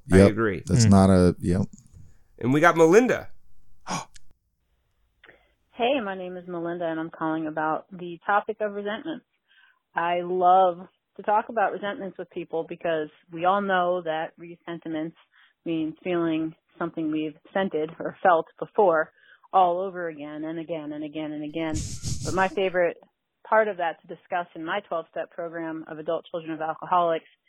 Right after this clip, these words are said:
Speaker 4: is the fact that catching ourselves in the moment, in the awareness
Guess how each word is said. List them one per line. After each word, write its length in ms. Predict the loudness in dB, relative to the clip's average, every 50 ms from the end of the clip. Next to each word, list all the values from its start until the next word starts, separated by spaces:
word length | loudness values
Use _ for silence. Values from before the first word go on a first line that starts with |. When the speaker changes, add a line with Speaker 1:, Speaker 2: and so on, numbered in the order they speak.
| _ _ _ _ _
Speaker 4:
is 120 | -10 -10 -8 -10
the 80 | -12 -4 _
fact 300 | 0 0 0 -2 -6 _ _
that 320 | -6 -6 -6 -8 -10 -14 _ _ _ _ _ _ -2
catching 300 | -2 -2 -2 0 -6 -4 -2
ourselves 600 | -4 -4 -4 -2 _ 2 4 4 4 2 -2 -8 _ -20 -16 -12
in 120 | -10 -8 -8
the 60 | -8
moment, 540 | -6 -4 -4 -4 -2 -4 -4 -8 -8 -10 -12 -16 _ _ _ _ _ _ _ _
in 340 | -10 -8 -8 -8 -10 -12 -14 -12
the 120 | -10 -8
awareness 560 | -6 -4 0 0 2 2 0 0 -4 -4 -6